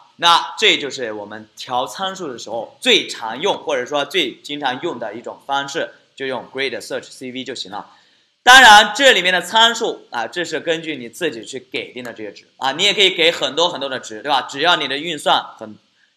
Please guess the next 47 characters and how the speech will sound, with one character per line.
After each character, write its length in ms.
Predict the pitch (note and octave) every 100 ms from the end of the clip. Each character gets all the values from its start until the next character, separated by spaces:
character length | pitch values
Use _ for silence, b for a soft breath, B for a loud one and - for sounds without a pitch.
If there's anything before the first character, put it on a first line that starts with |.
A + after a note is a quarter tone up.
| _ _
很 180 | C3+
强 180 | C3+ D#3
大， 340 | F#3 E3+ - -
对 40 |
吧？ 280 | E3+ D#3 B2
你 60 | C#3+
的 100 | D#3
这 160 | E3+ E3
个 80 |
电 140 | D3+ F3
脑 160 | C#3+
可 100 | B2+
以 260 | D#3+ B2+ -
运 160 | D#3 D#3
行 140 | D3
很 200 | D3 B2
长 140 | A2+ C3+
时 100 | B2+
间， 180 | C3 A#2+
你 120 | A2+
就 280 | B2+ A#2 _ _
给 140 | A#2
多 180 | G#2+ E3+
一 40 | E3+
点 140 | A2+
值， 280 | G#2 G2+ - - _
让 140 | D3+
它 140 | D#3+ D#3
找 200 | C#3 G#2
一 80 |
个 80 | C3+
比 100 | C#3+
较 120 | A#2+
合 240 | A#2 - G2+
适 140 | -
的。 240 | C#3 - _ _ _ _ _ -
这 200 | D#4 A3+
个 120 | G3+
值 520 | - D3 D3 D#3+ - -
没 320 | D3+ F3 A#3+
有 180 | A3+ D#3
一 180 | C3+ C#3+
个 520 | E3+ D3+ - - - -
固 140 | F3+
定 140 | D#3
的 80 | C3+
值， 260 | A2+ G2+